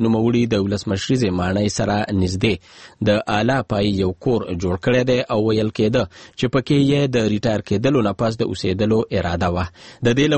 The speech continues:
وجې داسې ګنګوسې هم خورې شوې وې چې ولسمشر کرزی په مستقبل کې هم په واکمنۍ کې کردار ترسره کول غواړي. خو پرون ایم الفیضي وویل،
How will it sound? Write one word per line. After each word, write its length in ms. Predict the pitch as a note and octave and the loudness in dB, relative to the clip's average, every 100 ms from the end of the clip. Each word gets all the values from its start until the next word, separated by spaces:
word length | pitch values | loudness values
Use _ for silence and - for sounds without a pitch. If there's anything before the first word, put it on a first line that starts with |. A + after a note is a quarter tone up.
| D3 | 0
وجې 200 | C#3 C#3+ C3 | 0 0 0
داسې 200 | B2+ A#2 - | -2 -4 -2
ګنګوسې 380 | A#2 A2 - A#2+ | 0 0 0 0
هم 120 | C3 G#2 F#2 - | 0 -2 -4 -4
خورې 240 | F#2+ G2 - | 0 0 0
شوې 200 | C3 A#2+ B2+ | 2 2 2
وې 100 | C3+ - | 0 0
چې 100 | A2+ | 0
ولسمشر 640 | G2+ G2+ G#2 B2+ - G2+ | 0 -2 -2 -2 -2 -2
کرزی 440 | - F#2+ F#2 A2+ A2+ | -2 -2 0 0 0
په 240 | A2 F#2+ | -2 -2
مستقبل 400 | F#2+ F2+ - G2+ | -2 -6 -4 -4
کې 120 | G2 F#2+ | -2 0
هم 120 | A2+ F2+ - - - | 0 -2 -10 -16 -2
په 160 | G#2 A2 | 2 2
واکمنۍ 460 | A2 - A#2 C3 C3+ | 2 0 0 0 -2
کې 180 | D3 C3 - | -2 -2 0
کردار 380 | G2 F#2+ G#2 - | 0 0 -2 -2
ترسره 380 | - F2 - F2+ - | -6 -6 -4 -4 -2
کول 180 | F#2+ F2+ | -2 0
غواړي. 260 | F#2 F#2 F#2 - - - | 0 0 0 -4 -20 -6
خو 100 | - F#2+ - | -2 0 0
پرون 260 | G2 G2+ - | 0 0 0
ایم 180 | G2+ F#2+ | -2 -2
الفیضي 460 | F2+ - F2+ G2 G2+ | -2 -2 0 0 0
وویل، 400 | A2+ A#2+ A#2+ | 0 2 2